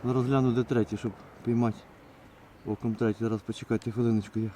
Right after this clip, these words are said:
без окуляра гляну. А я без окуляра так швидко і не бачу.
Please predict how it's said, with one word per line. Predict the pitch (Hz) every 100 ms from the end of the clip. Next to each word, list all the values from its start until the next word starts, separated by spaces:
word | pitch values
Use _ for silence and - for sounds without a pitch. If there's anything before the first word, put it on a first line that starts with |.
| - - - - - -
без | 110 101
окуляра | 113 117 110 110
гляну. | 107 123 123 123 123 - - - - - - - - - - - - - - - - - - - - - - - - - - - - - - - - - - - - - - - -
А |
я | 110 107
без | 110 101
окуляра | 107 110 113 113
так | 107 113 -
швидко | - 113 -
і | 110
не | 104
бачу. | 82 107 -